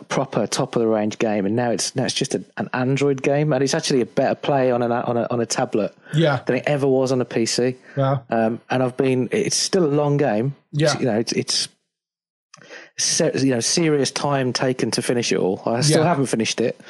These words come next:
Speaker 1: I'm on my second playthrough. Got, got to a certain point and decided to start again with a different character. And, um, it's brilliant.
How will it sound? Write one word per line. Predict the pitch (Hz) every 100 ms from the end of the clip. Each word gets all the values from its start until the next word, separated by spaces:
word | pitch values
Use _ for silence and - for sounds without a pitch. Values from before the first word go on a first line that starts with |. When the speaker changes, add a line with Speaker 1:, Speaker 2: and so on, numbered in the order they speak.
| - - - -
Speaker 1:
I'm | 143
on | 135
my | 127
second | - 147 143 123
playthrough. | 131 123 - 101 107 - -
Got, | - - -
got | - - - -
to | 135
a |
certain | 131 175 135 123
point | 120 139 123 -
and | 120
decided | 127 131 110
to | -
start | - 117 98
again | 104 113 107
with | 104
a |
different | 98 113 110 90
character. | 117 113 - - - _ - - - - - _ -
And, | 107 104 120
um, | 113 117 - _ _ _ -
it's | -
brilliant. | - 214 233 120